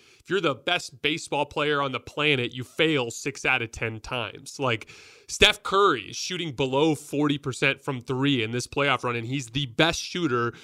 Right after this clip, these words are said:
to ever touch a basketball. You work, you know, these guys, a lot of people don't realize, w-, if I were to put, uh, Jason Tatum on a shooting machine or hand him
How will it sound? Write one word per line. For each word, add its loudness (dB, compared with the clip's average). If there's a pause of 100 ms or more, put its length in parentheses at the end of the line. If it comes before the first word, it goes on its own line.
(200)
to -2
ever 4
touch 0
a 0
basketball. -2 (500)
You -2
work, 6
you 4
know, 4 (640)
these 0
guys, 6
a 2
lot 8
of 0
people 0
don't 6
realize, 8
w-, 0
if 2
I 8
were 6
to 2
put, 4 (160)
uh, 4
Jason 0
Tatum -2
on 0
a 2
shooting 2
machine -8 (240)
or 2 (320)
hand 4
him 0